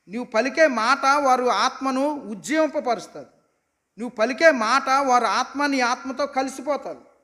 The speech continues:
యోనాతాను హృదయం దావీదు హృదయంతో కలిసిపోయింది. అదే సంఘం అంటే ఏమిటంటే నీకు నీవుగా కొనుక్కోవడం కాదు. ఒకవేళ లేచి నిలబడడం సిగ్గైతే, గట్టిగా పలకడం సిగ్గైతే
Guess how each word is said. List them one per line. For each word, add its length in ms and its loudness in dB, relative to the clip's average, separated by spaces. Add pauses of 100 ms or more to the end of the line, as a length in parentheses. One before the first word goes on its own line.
(560)
యోనాతాను 720 -2
హృదయం 420 -8
దావీదు 420 -4
హృదయంతో 680 -4 (440)
కలిసిపోయింది. 560 -14 (120)
అదే 200 -14 (760)
సంఘం 440 0
అంటే 260 2
ఏమిటంటే 460 0
నీకు 320 -2
నీవుగా 380 2
కొనుక్కోవడం 580 -2
కాదు. 320 0 (960)
ఒకవేళ 640 2
లేచి 340 2
నిలబడడం 480 2
సిగ్గైతే, 840 -8 (420)
గట్టిగా 260 2
పలకడం 460 0
సిగ్గైతే 840 -10